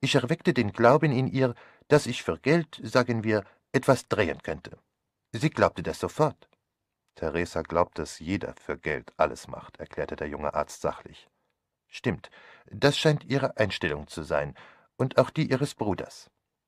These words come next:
Charles wäre wirklich für Geld zu allem fähig.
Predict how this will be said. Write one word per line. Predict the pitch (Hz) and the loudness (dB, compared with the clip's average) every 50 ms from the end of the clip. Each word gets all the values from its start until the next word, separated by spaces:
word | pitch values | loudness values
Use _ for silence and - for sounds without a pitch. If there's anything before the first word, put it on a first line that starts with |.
| _ _ _ _ _ _ _ _ _ _ _ - | _ _ _ _ _ _ _ _ _ _ _ -6
Charles | - - 98 90 92 90 - - - - 87 | 2 6 6 6 6 6 2 -6 -8 -2 2
wäre | 92 92 85 90 78 82 | 2 4 4 4 2 4
wirklich | 85 101 101 95 - 78 - - | 4 2 2 2 0 -8 -10 -8
für | - - 82 76 | -6 -6 -6 -2
Geld | - 80 76 69 - - | 0 0 0 0 -2 -6
zu | - - - - | -14 -10 -6 -2
allem | - 90 80 76 69 - | 0 0 0 0 -4 -6
fähig. | - 85 76 65 - - - | -6 -8 -8 -8 -10 -14 -20